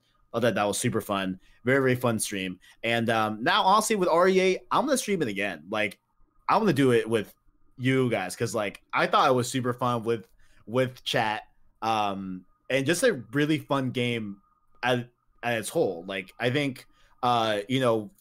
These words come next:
first person, I think, works with Resident Evil. It's also very interesting how, like,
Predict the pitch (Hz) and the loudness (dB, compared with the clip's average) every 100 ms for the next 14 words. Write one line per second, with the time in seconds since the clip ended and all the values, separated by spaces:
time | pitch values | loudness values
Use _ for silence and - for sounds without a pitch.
0 | - 135 131 131 - 131 127 131 120 117 | -2 2 2 -2 -2 -2 0 -2 -2 -2
1 | 104 110 117 - 127 123 127 - _ - | -4 -4 -6 -4 -4 -4 -6 -20 _ -6
2 | 131 139 139 143 147 147 - - 120 165 | -2 0 2 2 2 0 -8 -6 0 2
3 | 220 269 185 - 127 120 139 143 139 131 | 2 -2 -4 -12 -4 0 2 2 -2 -4
4 | 127 131 127 117 110 98 | -4 -2 -2 -2 -4 -6